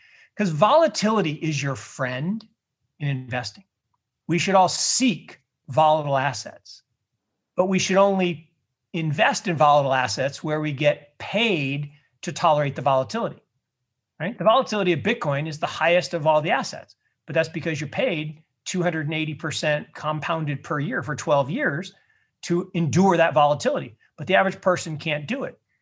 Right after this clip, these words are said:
So how do you do that? Position size. If it's a small part of your portfolio, you don't freak out. If I had twenty percent of my portfolio in DraftKings right now, I'd be freaking out. But I got two.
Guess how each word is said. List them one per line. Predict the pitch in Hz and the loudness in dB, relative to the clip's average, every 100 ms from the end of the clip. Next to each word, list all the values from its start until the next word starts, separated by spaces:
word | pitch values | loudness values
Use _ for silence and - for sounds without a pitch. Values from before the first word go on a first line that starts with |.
| _ | _
So | - 175 | -4 -2
how | 156 156 | 2 2
do | |
you | 156 | 0
do | 147 269 | 0 -2
that? | - - _ _ _ _ _ _ | -4 -10 _ _ _ _ _ _
Position | 156 269 - | -8 -6 -6
size. | - 123 208 - _ _ _ - | -8 -10 -14 -20 _ _ _ -2
If | 185 | -2
it's | 185 | -2
a | 170 | -4
small | - 165 202 226 220 | 2 4 6 6 2
part | - 180 | 2 2
of | 165 | 2
your | |
portfolio, | 156 151 - 262 190 147 - _ | -2 -4 -2 -2 -2 -8 -14 _
you | 180 | -2
don't | 175 - | 0 0
freak | - 175 - | -2 -2 -2
out. | 302 - _ _ _ _ - | -6 -10 _ _ _ _ -4
If | 175 | 2
I | 202 233 | 4 4
had | 226 196 143 | 2 0 -2
twenty | - - 180 220 | -8 -2 0 0
percent | 214 185 - 160 143 - | -2 -4 0 -2 -2 -4
of | 139 | -2
my | 147 | -2
portfolio | 156 165 160 156 160 202 | 0 -2 0 0 2 0
in | 170 | -2
DraftKings | 139 135 143 190 196 | -2 0 -2 -4 0
right | 208 214 | 0 0
now, | 233 240 - _ _ _ - | -2 -2 -8 _ _ _ -2
I'd | 180 | -2
be | 139 | -2
freaking | - - 147 175 190 | -6 -10 -8 -4 -6
out. | 254 - _ _ _ _ _ _ _ | -6 -14 _ _ _ _ _ _ _
But | 156 | -4
I | 160 | -2
got | 208 196 | -4 -4
two. | - 285 139 | -6 -8 -10